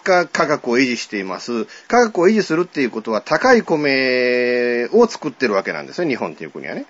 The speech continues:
高い米っていうのは、海外には確かにうまい米を食おうと思ったら、日本のこう、米を買ってくれるケースはあるかもわからないけれども、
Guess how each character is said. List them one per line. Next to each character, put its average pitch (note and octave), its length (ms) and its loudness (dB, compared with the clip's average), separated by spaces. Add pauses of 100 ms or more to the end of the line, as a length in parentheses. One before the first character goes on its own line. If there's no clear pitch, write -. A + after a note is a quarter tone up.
(300)
高 B3+ 280 4
い A#3 80 4
米 D#3 240 0
っ D3+ 40 -2
て C3 160 -8
い A#2+ 60 0
う A#2 40 -2
の A2 60 -4
は、 G#2+ 100 -4
海 B3+ 280 2
外 E3 200 4
に B2+ 60 0
は A2+ 60 -2
確 A3+ 220 0
か D#3+ 80 0
に A#2+ 60 -8
う C#3 120 -6
ま B3+ 180 2
い G4+ 60 6
米 E4 280 2
を A3 80 6
食 A3 280 6
お G#3+ 40 8
う G3+ 40 -4
と G#3 80 0
思 G3 160 2
っ - 20 0
た G3+ 140 -2
ら、 F3+ 140 4
日 E3 100 -2
本 F3 160 0
の D3+ 100 -2
こ C#3+ 200 0
う、 B2+ 60 -4
米 D3 180 0
を B2 80 -2
買 D#3+ 300 -4
っ - 20 -20
て D#3 100 -6
く D#3 80 -4
れ D3 80 -2
る C#3+ 100 -4
ケ D#3 160 0
ー - 40 -2
ス G#2+ 100 -8
は A#2+ 100 4
あ F#3+ 60 4
る F#3 60 0
か D#3 100 0
も A#2 100 -4
わ G2+ 60 -4
か A2 120 -4
ら G#2 100 -4
な F#2 100 -6
い E2+ 80 -10
け F#2+ 100 -10
れ E2+ 80 -10
ど F2+ 120 -12
も、 D#2+ 160 -14